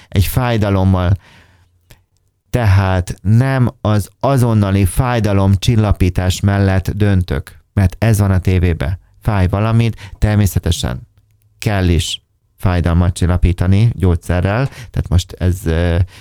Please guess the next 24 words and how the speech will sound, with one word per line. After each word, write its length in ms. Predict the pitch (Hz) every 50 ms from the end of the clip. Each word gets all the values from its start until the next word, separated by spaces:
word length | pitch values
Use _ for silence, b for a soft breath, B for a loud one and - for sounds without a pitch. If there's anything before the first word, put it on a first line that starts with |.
| B B
nem, 280 | - - 98 98 101 104
ö, 320 | 104 95 92 90 90 85
szeretnék, 800 | 82 - - 98 - 95 92 87 - 90 90 82 82 87 - -
ö, 480 | 90 71 80 78 76 71 65 60 62 50 -
egyik 360 | - 80 95 92 95 92 92
végletből 500 | - 95 92 90 92 92 90 90 92 87
a 60 | 87
másikra 420 | 87 95 95 95 92 - 95 90 92
menni, 380 | 90 92 95 98 104 113 131 135 B B B B B B
de 100 | - 92
most 220 | 90 90 90 -
lelki 400 | 101 110 127 135 131 131 - -
ér-, 320 | 85 92 92 90 92 - -
értelemben, 800 | _ 104 104 98 101 - - 101 101 104 107 107 110 117 120 123 120
amikor 440 | - - 98 95 - - 95 98 92
szembesülök, 960 | - - - 117 110 107 98 95 95 - - - 82 82 82 82 - - - B B B B B B B B B
ö, 280 | - - 92 92 90 87
például, 580 | 90 - 107 101 101 104 101 98 98 95 101 98 B B B B
ö, 300 | B _ - 82 90 90 90 87 - - -
egy 200 | - - 92 92
ilyen 220 | 104 101 101 92 87
kérdés, 680 | - - 90 92 90 92 85 80 80 87 - - - -
amivel 400 | - 92 90 87 82 - 87 92
nagyon 480 | 98 110 117 113 101 95 92 92 -